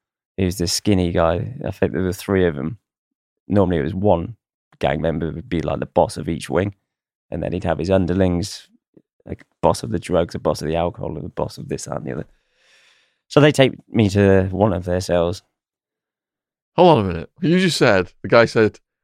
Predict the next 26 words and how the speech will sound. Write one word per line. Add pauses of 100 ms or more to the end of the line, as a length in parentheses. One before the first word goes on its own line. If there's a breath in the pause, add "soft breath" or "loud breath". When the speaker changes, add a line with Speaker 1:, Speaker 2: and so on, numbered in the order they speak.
(380)
Speaker 2:
"I
think
you're
gonna
be
all
right." (480 loud breath)
So
Speaker 1:
Yeah.
Speaker 2:
people
are
being
butchered, (180)
Speaker 1:
<laughs>
Speaker 2:
macheted, (440)
and
shot.
Speaker 1:
Well,
no,
shot. (140)
They
were
Speaker 2:
Shot.
Speaker 1:
shot
this
time.